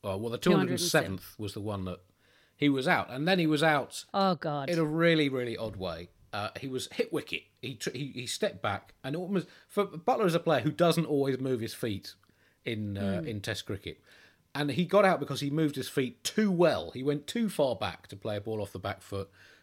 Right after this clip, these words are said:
Speaker 1: trod on a
Speaker 2: Yes.
Speaker 1: stump, out hit wicket. The first England batter to be out hit wicket in a Test in Australia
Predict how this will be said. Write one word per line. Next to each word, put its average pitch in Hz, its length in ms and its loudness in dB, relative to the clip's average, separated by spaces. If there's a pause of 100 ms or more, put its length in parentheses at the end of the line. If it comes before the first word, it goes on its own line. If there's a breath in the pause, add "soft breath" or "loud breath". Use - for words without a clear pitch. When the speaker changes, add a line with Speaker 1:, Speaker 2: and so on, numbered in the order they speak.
(120 soft breath)
Speaker 1:
trod 170 340 2
on 131 120 0
a 120 60 -4
Speaker 2:
Yes. 110 100 -4
Speaker 1:
stump, 107 400 -4 (720)
out 147 380 -4 (200)
hit - 300 -6
wicket. 107 340 -8
The 127 80 -6
first - 720 0 (680)
England 143 460 0 (120)
batter 107 300 -4
to - 80 -12
be 98 120 -6
out 98 180 -6
hit - 180 -6
wicket 101 360 -8 (100)
in 95 100 -10
a 90 60 -10
Test - 500 -10 (440)
in 135 100 -6
Australia 90 680 -8